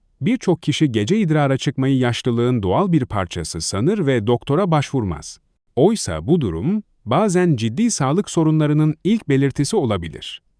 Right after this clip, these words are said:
Örneğin prostat büyümesi, mesane taşları, idrar yolu enfeksiyonları ve böbrek hastalıkları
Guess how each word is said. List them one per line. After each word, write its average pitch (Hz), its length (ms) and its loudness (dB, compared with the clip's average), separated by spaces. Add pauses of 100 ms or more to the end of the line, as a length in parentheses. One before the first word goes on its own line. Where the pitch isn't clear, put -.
Örneğin 185 640 2
prostat - 600 0
büyümesi, 107 640 -4 (200)
mesane 123 500 0
taşları, 92 640 -4 (240)
idrar 117 400 2
yolu 156 240 4
enfeksiyonları 101 920 -2
ve 160 200 2
böbrek 104 420 0
hastalıkları 110 800 -2